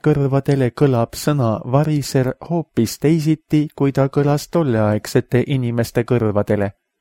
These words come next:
Meie arvates on variser ennekõike silmakirjatseja,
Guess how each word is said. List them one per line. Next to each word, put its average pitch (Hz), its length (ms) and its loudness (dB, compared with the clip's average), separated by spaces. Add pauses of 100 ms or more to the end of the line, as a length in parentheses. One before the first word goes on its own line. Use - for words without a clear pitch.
(420)
Meie 156 360 2
arvates 143 720 0
on 131 280 -4
variser 139 640 0
ennekõike 131 760 0
silmakirjatseja, 151 1160 0